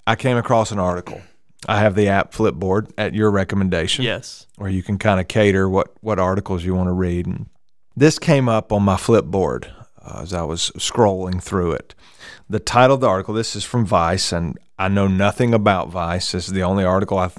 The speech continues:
Speaker 1: to my knowledge, I've ever read on Vice. So if you go on vice dot com and see some shady stuff, my apologies. This came up on Flipboard, and I read the article. The article's title was, "People Are Getting Busted for Affairs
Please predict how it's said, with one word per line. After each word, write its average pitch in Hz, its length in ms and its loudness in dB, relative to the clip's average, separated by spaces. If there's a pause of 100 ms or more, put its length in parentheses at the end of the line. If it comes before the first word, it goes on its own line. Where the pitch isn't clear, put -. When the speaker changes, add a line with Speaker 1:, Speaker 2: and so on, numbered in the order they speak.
(140)
Speaker 1:
to 107 100 -8
my 104 180 4
knowledge, 92 380 0
I've 90 140 -2
ever 98 180 0
read 113 180 4
on 92 140 -4
Vice. 82 320 -2
So 90 140 -2
if 85 160 -4
you 101 40 -4
go 104 180 2
on 101 140 -2
vice 92 460 0 (480)
dot 92 260 0
com 95 380 2
and 82 260 -4
see 98 240 0
some 90 360 -4 (280)
shady 101 360 0
stuff, 92 460 -2
my 98 320 2
apologies. 95 800 2 (320)
This - 100 -20
came 92 180 -2
up 92 160 0
on 104 100 4
Flipboard, 92 680 0 (220)
and 92 160 -6
I 90 80 -4
read 92 220 -2
the 92 120 0
article. 90 500 -4 (1300)
The 123 140 4
article's 143 420 2
title 110 380 2
was, 98 280 -4
"People 147 480 4
Are 113 100 -6
Getting 107 340 2
Busted 113 540 0
for 107 240 4
Affairs 85 960 -2